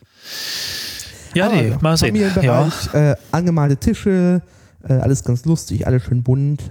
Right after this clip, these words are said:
Speaker 2: ähm, extra Betreuung, ganz viel kleiner I-C-E-Zeug, äh,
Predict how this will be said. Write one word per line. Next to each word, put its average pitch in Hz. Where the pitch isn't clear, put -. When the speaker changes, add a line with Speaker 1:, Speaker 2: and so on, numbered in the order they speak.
Speaker 2:
ähm, 123
extra 123
Betreuung, 185
ganz 147
viel 127
kleiner 143
I-C-E-Zeug, 165
äh, -